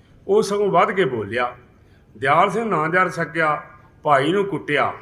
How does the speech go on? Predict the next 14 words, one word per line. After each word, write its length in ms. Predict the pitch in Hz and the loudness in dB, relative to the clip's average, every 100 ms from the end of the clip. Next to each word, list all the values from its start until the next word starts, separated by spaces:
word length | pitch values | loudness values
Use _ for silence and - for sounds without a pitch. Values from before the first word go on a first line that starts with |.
| - _ _ _ _ _ _ - | -20 _ _ _ _ _ _ -2
ਰੌਲਾ 380 | 147 147 196 254 | 0 4 6 6
ਸੁਣ 540 | - 185 196 196 208 | 4 2 4 4 4
ਸਿਪਾਹੀਆਂ 760 | 190 165 165 180 208 202 196 196 | 2 -2 -2 -2 0 0 0 0
ਫੜ 480 | - 139 160 180 | -2 0 2 0
ਦੋਹਾਂ 360 | 180 147 208 196 | -4 -2 0 0
ਨੂੰ 140 | 185 | 0
ਥਾਣੇ 340 | 165 135 139 165 | -2 -2 0 -2
ਦਿੱਤਾ। 460 | 123 - 110 101 - - _ _ - _ - | -4 -4 -4 -4 -10 -20 _ _ -20 _ -14
ਥਾਣੇਦਾਰ 560 | 131 131 156 175 180 | -6 -4 -2 0 0
ਪੁੱਛਿਆ, 600 | 143 160 - 160 143 165 | -2 -8 -6 -2 0 -2
"ਕਿਸ 280 | 190 190 190 | -4 -6 -6
ਗੱਲੋਂ 260 | 214 226 214 | -6 -4 -2
ਲੜੇ 280 | 170 143 | -2 -2
ਹੋ?" 200 | 127 110 | -4 -6